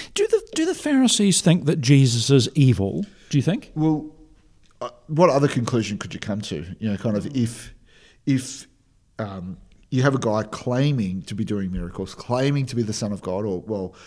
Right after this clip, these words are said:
Speaker 2: m-, maybe he's not actually saying that out loud, but, you know, kind of that there's proof, uh, that he, that, that people are thinking that,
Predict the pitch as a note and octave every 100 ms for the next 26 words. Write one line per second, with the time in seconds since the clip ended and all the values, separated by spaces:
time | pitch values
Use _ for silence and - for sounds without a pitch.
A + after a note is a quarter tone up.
0 | - - _ A#2 - C3 A#2 G#2+ G#2 G2+
1 | A2 - G#2 G#2+ G#2+ - - - - C#3
2 | B2+ A#2 A2+ G#2 F2+ A#2 A2 G#2 G#2+ A2
3 | G#2+ G#2 A2 G2 G#2+ G2+ G#2 - - D3
4 | C#3+ A#2+ C#3 - - - - - G#2 F#2+
5 | G#2+ G2+ G2+ - G#2+ F#2 - A2 - -
6 | - - A2+ B2+ A#2 G#2 - C3 C3 B2+
7 | A2 F#2 G2+ A2+